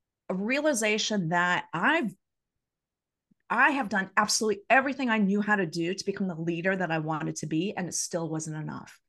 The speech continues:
And I didn't know how to get to that quadrant of what I didn't know about myself and what nobody else knew about myself.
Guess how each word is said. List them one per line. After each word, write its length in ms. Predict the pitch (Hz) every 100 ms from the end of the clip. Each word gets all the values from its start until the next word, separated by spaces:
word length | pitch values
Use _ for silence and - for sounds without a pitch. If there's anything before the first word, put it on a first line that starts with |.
| _ _ _
And 140 | - 190
I 80 |
didn't 240 | 175 220 214
know 100 | 247
how 140 | 208
to 80 | 220
get 400 | 170 185 214 - -
to 280 | 190 170 160
that 200 | 170 -
quadrant 480 | - 180 175 175 -
of 140 | 156
what 220 | 156 170
I 100 | 170
didn't 180 | 170 180
know 120 | 175
about 240 | 160 165 -
myself 420 | 165 160 170 165
and 80 | 165
what 160 | 160
nobody 300 | 160 156 156
else 220 | 160 151 -
knew 120 | 151
about 220 | 147 151
myself. 420 | 156 156 - -